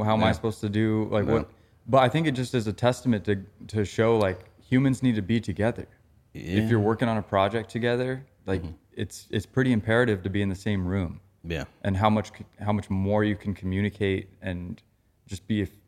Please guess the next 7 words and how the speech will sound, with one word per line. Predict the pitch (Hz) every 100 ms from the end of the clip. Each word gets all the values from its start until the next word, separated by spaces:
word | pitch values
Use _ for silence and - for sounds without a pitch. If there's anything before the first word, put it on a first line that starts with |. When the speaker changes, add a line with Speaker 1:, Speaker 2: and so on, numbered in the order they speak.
| _
Speaker 1:
you | 110
know, | 92 87 -
communicate | 104 104 98 101
effectively | 90 - 95 95 92 90
and | 87
efficiently | - 104 - 90 90 85 85 _
Speaker 2:
Yeah. | 98 92